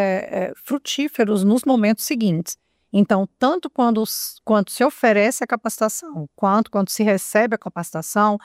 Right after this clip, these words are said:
você cria um vínculo de falar a mesma linguagem, é, de aprender a mesma forma de tratar a temática de inteligência, é, também de passar viés do, pro lado bom e pro lado ruim. Então, assim, pensando no Brasil enquanto uma,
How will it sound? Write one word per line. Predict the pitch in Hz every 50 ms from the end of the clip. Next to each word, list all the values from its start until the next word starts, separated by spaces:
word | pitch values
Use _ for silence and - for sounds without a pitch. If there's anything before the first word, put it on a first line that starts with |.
| - _ _ _ _ -
você | 175 190 196 - 214
cria | - 226 214 240
um | 269 311
vínculo | 269 226 226 240 240 220 - 208 190
de | 170 190
falar | 185 - 220 208 196 190 190 196 202 202
a | 190
mesma | 190 185 185 180 190
linguagem, | 190 208 226 220 202 202 196 196 196 190 190 185 185 190 190 196 - _ _ _ _ -
é, | - 180 175 170 170
de | 160 160 196
aprender | 190 - 208 202 202 190 196
a | 196
mesma | 196 202 208 202 208 208
forma | 196 - - 196 190 190 190 180
de | - -
tratar | - 196 185 185 - - 208 208 208 208
a |
temática | 202 - 202 196 196 190 190 - - - 185
de | 180 190
inteligência, | 185 - 196 190 196 185 185 202 202 202 196 196 185 - - 208 196 185 - _ _ - - _ _ _
é, | - 196 190 190 185 185 185 - - _ _ _
também | - 240 226 214 190 220 277 330
de | 262 247
passar | - 196 185 - - 233 247
viés | 220 208 190 170 170 208 320 - - - - - - _ -
do, | 185 160 180 180 - _
pro | - 196 185
lado | 190 190 175 180
bom | 170 170 185 196 226
e | 214
pro | - 202
lado | 180 170 170
ruim. | 160 180 170 170 214
Então, | 269 277 - 196
assim, | 190 - - 180 170 - _
pensando | - 196 196 - - 208 196 202 190 196
no | 190
Brasil | 185 180 190 185 175 170 170 185 190 190 170 175 - - - - _ _
enquanto | - 196 190 - - 208 190 190 180 - - 202 - -
uma, | 208 190 190 190 180